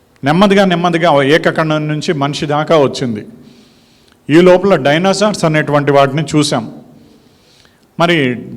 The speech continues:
డైనోసార్స్ అన్నీ కూడా భూమి మీద నుంచి ఒకేసారి అంతరించిపోయాయా అనేటువంటిది గురువుగారు ప్రశ్నిస్తున్నారు.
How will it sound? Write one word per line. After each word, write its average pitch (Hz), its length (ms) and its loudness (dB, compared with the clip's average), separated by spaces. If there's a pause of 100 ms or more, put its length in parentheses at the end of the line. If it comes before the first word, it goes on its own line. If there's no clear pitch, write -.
డైనోసార్స్ 196 720 2
అన్నీ 185 260 0 (140)
కూడా 180 240 2 (1300)
భూమి 175 480 4
మీద 208 160 0 (120)
నుంచి 180 480 -2 (260)
ఒకేసారి 214 600 4
అంతరించిపోయాయా 175 1080 4 (1300)
అనేటువంటిది 165 720 0
గురువుగారు 156 420 2
ప్రశ్నిస్తున్నారు. 135 720 -4